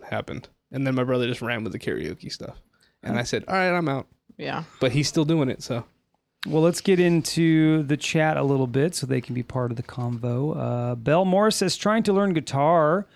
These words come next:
Speaker 3: My next c-, accomplishment, hopefully, it's, it is, it is hard." She says, "Very hard." It is very hard. I agree. Uh, Wayne says, "I moved out of my home, hometown and moved to a big city and got a fancy job."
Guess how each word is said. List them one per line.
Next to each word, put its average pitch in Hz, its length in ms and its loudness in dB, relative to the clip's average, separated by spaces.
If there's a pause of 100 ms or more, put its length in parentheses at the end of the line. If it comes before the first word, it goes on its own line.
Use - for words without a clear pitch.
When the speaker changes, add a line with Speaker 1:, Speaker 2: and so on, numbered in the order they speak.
(280)
Speaker 3:
My 131 80 0
next 143 320 0
c-, - 100 -12
accomplishment, 135 680 -2
hopefully, 131 580 0
it's, 147 320 -6
it 147 180 -4
is, 165 200 2
it 160 140 2
is 175 140 4
hard." 123 180 0
She 113 60 -4
says, 123 140 -4
"Very 135 200 2
hard." 127 180 2
It 131 80 2
is 160 180 4
very 120 200 0
hard. 113 280 -2
I 117 80 -2
agree. 127 560 0 (400)
Uh, 127 80 4
Wayne 147 220 4
says, 156 160 2
"I 151 140 4
moved 180 540 6
out 165 400 0 (400)
of 143 440 2
my 139 160 2
home, 156 340 0
hometown 165 640 2
and 147 160 2
moved 151 480 2
to 151 380 2
a 135 40 0
big 143 240 0
city 156 460 2 (340)
and 131 120 2
got 131 120 2
a 139 60 0
fancy 131 460 -2
job." 156 420 0